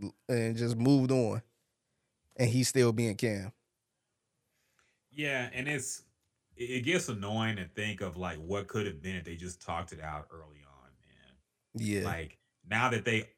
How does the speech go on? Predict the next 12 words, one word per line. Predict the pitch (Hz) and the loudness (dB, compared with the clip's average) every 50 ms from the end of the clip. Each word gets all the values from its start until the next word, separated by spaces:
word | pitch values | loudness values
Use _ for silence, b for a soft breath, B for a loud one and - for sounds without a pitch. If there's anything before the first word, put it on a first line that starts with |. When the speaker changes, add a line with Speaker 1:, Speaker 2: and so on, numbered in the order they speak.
| _ - | _ -4
Speaker 2:
kinda | 117 110 110 95 | -2 0 0 0
washed | 85 87 92 101 101 104 107 104 - - 107 | -2 -2 0 0 0 0 -2 -4 -6 -4 -2
up, | 107 104 101 | -2 -2 -2
they, | 92 98 95 95 95 92 78 | -2 -4 -4 -4 -4 -6 -4
they're | 95 98 95 87 | -4 -4 -4 -4
cool | - - 123 123 120 120 117 | -2 0 2 2 2 2 2
now, | 120 120 120 117 | 0 0 0 0
and | 113 110 | 0 0
it's | 107 101 95 | -2 -4 -2
good | - 120 120 120 113 | 0 0 0 0 0
to | 107 98 | -4 -6
see. | - - 123 123 127 127 131 127 | -4 -2 0 2 2 0 0 -4